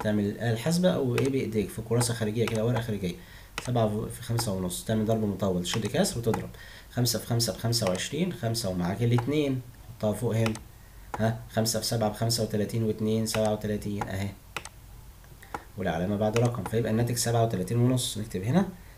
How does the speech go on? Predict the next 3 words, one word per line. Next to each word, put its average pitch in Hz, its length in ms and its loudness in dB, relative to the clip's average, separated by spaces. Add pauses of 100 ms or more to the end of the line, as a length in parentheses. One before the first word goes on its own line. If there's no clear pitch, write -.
(120)
سبعة 107 400 0 (1400)
وتلاتين 107 680 -2 (760)
وإيه؟ 110 320 0